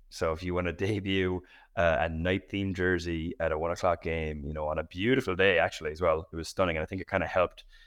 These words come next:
um, a lot of people score and get a lot of scores going. Um, and it helped the kickers, which made things very, very interesting. Dustin Hopkins was, had an absolutely, like, probably a career game for a guy who's kinda bounced around a little bit, looked amazing at the beginning of his career, then maybe had a kinda tough time.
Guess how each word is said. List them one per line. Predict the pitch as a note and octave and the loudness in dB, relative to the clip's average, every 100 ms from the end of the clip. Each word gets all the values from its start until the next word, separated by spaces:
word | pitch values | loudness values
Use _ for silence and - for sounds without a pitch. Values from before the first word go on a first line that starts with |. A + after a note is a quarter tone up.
| _ | _
um, | - F2+ E2+ D#2+ | 4 6 6 2
a | E2+ | 2
lot | F#2 F#2 | 4 4
of | |
people | G2 F2 | 0 -8
score | D#2 - F2+ F2+ E2 D2+ - - - - | -10 -4 -2 0 0 -2 -6 -20 -12 -2
and | E2 D#2 D2+ | 0 2 -2
get | E2 F#2 | 4 4
a | D2 | 4
lot | D#2+ D#2+ | 2 2
of | |
scores | - F2 E2 D#2 | 0 -2 -2 0
going. | F2 E2+ D2+ D2 _ _ _ | 0 0 -2 -8 _ _ _
Um, | E2 D#2 D2+ D2 C#2+ C#2+ C#2 B1+ - - | 2 2 2 2 0 -2 -6 -12 -8 6
and | G#2 A#2 A2+ | 8 8 6
it | |
helped | - A#2+ - | 6 4 4
the | |
kickers, | - - - G2 E2+ | 0 0 2 2 2
which | F2+ G2 | -2 0
made | G2 | -2
things | - G2 F2 | 0 -2 2
very, | F#2 G2 F#2+ | 6 6 6
very | F2 E2+ | 2 0
interesting. | - E2+ D#2 | -2 -6 0
Dustin | F#2+ - F2 | 0 0 2
Hopkins | F#2+ G2 - D#2+ D#2 | 4 4 2 -4 -4
was, | D#2+ E2+ - G2+ | -6 -6 -6 0
had | F#2 | 0
an | D#2+ F2 | 0 0
absolutely, | F2 F2 - F#2+ F2+ F2 E2+ D#2+ - _ _ _ - | 0 0 -2 -4 0 -2 -2 -6 -10 _ _ _ 0
like, | F#2+ F2+ | 2 6
probably | G#2+ F#2+ | 4 4
a | F2 | 0
career | - F#2+ F#2+ | -2 0 0
game | F2 F2 F#2+ G#2+ | 0 -2 0 -2
for | G#2+ G2 | -2 0
a | |
guy | F#2+ F#2+ | 6 6
who's | F#2 | 4
kinda | - F2+ - _ | -2 -4 -6 _
bounced | F#2 F#2 - | 2 2 2
around | G2 G2 F#2+ | 2 2 2
a | |
little | F#2 F2+ | 2 2
bit, | F2+ F2+ F2 - | 2 4 2 0
looked | F2+ - | -4 -2
amazing | E2+ F2+ F2+ F2 | -2 0 0 0
at | E2+ | -4
the | |
beginning | - F2 E2+ | -4 -4 -2
of | |
his | E2 | -4
career, | - E2+ E2 | -2 -2 -2
then | E2 | -4
maybe | E2 | -4
had | E2 E2 | -4 -6
a | |
kinda | - D#2+ | -4 -6
tough | D#2 E2+ | -4 -6
time. | - E2+ E2+ | -2 0 0